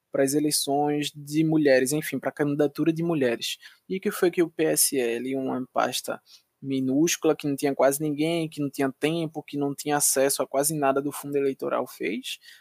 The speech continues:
Pegou um bocado de mulher e colocou pra se, se candidatar mulheres que tiveram quarenta, trinta votos e que muitas delas deram entrevista depois do processo eleitoral, que muitas delas saíram do Brasil, inclusive,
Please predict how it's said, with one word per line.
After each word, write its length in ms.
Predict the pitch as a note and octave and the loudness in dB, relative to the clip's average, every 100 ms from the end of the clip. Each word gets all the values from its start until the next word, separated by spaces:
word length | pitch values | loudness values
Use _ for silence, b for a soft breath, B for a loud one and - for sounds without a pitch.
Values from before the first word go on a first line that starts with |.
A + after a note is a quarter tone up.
| b - | b -4
Pegou 220 | D3 C#3+ | 0 0
um 80 | C#3 | -2
bocado 320 | C#3 C#3 B2+ | -2 -2 -2
de 100 | C3+ | -6
mulher 400 | D#3+ G3 F3+ G3 | -6 0 2 2
e 60 | |
colocou 520 | G#3 F#3 F3 F3 D3 D3 | 2 2 2 0 -2 0
pra 160 | D3 | 0
se, 400 | C#3+ - C#3 C3 - - | 0 0 -2 -6 -10 -4
se 200 | - C#3 | -4 -2
candidatar 640 | C#3+ C#3+ D3+ D#3+ - F3 | -4 -2 0 0 2 0
mulheres 360 | G3+ F3+ F3 - | 2 2 2 0
que 140 | F3+ | -6
tiveram 480 | - E3+ D3 D3 D3+ | -4 -2 2 2 2
quarenta, 640 | - C#3+ C3+ D3+ D#3+ C#3 | 2 2 2 -2 -2 -2
trinta 580 | - D3 D3 F3 E3 D3 | -2 -2 0 -2 2 2
votos 640 | C3 B2+ C#3 D#3+ - - - B B | 2 0 0 0 -4 -6 -8 B B
e 80 | C#3+ | -4
que 100 | D3+ | -2
muitas 380 | D#3 G3 G3+ | 0 2 2
delas 340 | E3 D#3 E3 D#3+ | 4 4 4 2
deram 260 | D3+ F#3 | 2 4
entrevista 600 | A3 G#3 F#3 C#3 C3 - | 2 2 2 0 -4 -6
depois 260 | D3+ - C#3+ | -6 -2 -4
do 80 | C#3+ | -4
processo 460 | - C#3+ C3+ - | -6 -6 -4 -6
eleitoral, 340 | C#3+ C#3 C#3+ C#3+ | -6 -6 -6 -6
que 160 | - | -4
muitas 400 | E3 F3+ A#3+ G#3+ | -2 0 0 0
delas 260 | E3+ D#3 D3+ | 2 2 0
saíram 580 | - F3+ E3+ F#3 C4 B3+ | 0 2 2 0 0 0
do 120 | G3+ | -2
Brasil, 480 | E3 E3 C#3+ C#3 C#3 | 0 0 0 -2 -4
inclusive, 580 | C#3+ - C#3 B2 C3+ | -6 -6 -6 -6 -8